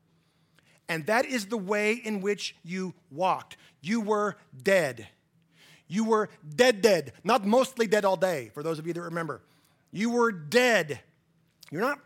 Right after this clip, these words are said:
physically dead, of course. You're animate. You're alive, but totally disconnected from God, so they are spiritually dead.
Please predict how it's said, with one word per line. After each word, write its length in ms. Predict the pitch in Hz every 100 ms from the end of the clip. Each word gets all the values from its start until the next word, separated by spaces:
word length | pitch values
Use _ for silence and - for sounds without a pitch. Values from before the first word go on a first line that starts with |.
| _
physically 580 | - 294 226 - 185 151
dead, 340 | 147 160 143 143
of 120 | 127
course. 440 | 147 185 226 - - _ _ -
You're 340 | 196 240 220 _ _ -
animate. 540 | 202 202 185 269 - - _ -
You're 220 | 196 240
alive, 580 | 185 190 170 147 170 226 - -
but 220 | 233 -
totally 720 | - - 208 269 294 294 294 - _ 151
disconnected 800 | 143 285 - 262 233 226 226 233 -
from 160 | - 202
God, 380 | 190 185 185 185 -
so 100 | -
they 120 | 202
are 100 | 196
spiritually 840 | 180 - - 233 233 - 220 214 196 _
dead. 320 | 139 185 131